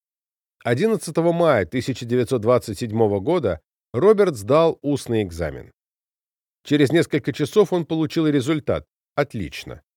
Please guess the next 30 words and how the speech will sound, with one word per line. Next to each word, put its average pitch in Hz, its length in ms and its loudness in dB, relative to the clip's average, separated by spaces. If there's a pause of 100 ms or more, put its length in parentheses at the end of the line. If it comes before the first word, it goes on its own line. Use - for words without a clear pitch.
(760)
Один 123 320 2
из 117 100 2
экзаменаторов, 123 800 0
физик 117 480 -2
Джеймс 110 360 0
Франк, 147 340 -2
сказал 139 400 0
коллеге: 87 500 -4 (520)
"Я 139 380 4
вовремя 175 580 0
выскочил 139 520 2
из 110 140 0
аудитории, 98 580 0
он 120 220 2
начал 151 300 2
сам 220 280 -2
задавать 113 400 2
мне 92 160 -4
вопросы". 80 540 -8 (1600)
К - 60 -18
собственной 123 560 2
досаде 107 680 0
университетские 127 880 0
власти 143 440 0
в - 80 -4
последний 131 500 0
момент 127 420 2
обнаружили, 117 680 2
что 135 240 0
Оппенгеймер 127 760 0